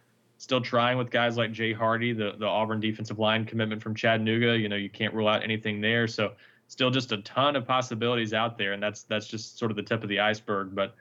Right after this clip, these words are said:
uh, a lot of things that still could change how this class looks on signing day. And,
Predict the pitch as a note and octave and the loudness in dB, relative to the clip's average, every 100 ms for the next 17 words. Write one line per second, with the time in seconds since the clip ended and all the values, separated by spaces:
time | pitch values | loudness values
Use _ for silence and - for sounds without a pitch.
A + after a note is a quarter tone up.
0 | _ - - G#2+ A2 B2 A#2 B2 A2 A2 | _ -8 -6 0 2 2 2 0 0 0
1 | A#2 G2+ - A#2 A2+ A2+ G#2 A2 - A2 | -2 -2 -2 0 0 0 0 -2 0 2
2 | G#2+ A2+ A2+ - A#2 A2 A#2 A#2 A2+ A2+ | 2 -2 -4 -2 -2 0 2 2 2 2
3 | A2+ G#2 | 2 0